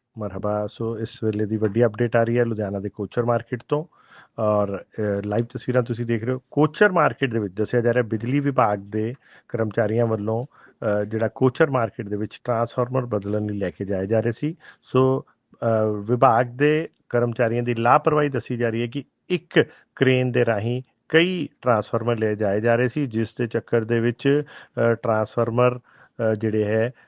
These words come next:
ਉਹ ਕਿਸੇ ਤਰੀਕੇ ਨਾਲ, ਕਿਸੇ, ਅ, ਲਾਪਰਵਾਹੀ ਦੇ ਨਾਲ ਉਹ ਸੜਕ 'ਤੇ ਗਿਰ ਜਾਂਦੇ ਨੇ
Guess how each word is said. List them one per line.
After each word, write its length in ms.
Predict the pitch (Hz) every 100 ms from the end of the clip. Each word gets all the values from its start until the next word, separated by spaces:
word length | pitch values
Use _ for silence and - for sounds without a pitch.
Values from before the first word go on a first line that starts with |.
| -
ਉਹ 120 | -
ਕਿਸੇ 320 | 120 123 117 120
ਤਰੀਕੇ 500 | 120 110 - 120 113
ਨਾਲ, 260 | 110 113
ਕਿਸੇ, 440 | 113 117 - 117 110 _ _ -
ਅ, 340 | 113 107 104
ਲਾਪਰਵਾਹੀ 540 | 110 117 131 120 117
ਦੇ 100 | 113
ਨਾਲ 260 | 110 110 123 -
ਉਹ 100 | 104 110 -
ਸੜਕ 300 | 117 - 123
'ਤੇ 180 | 127 131
ਗਿਰ 180 | 117 117
ਜਾਂਦੇ 320 | 120 117 123
ਨੇ 160 | 131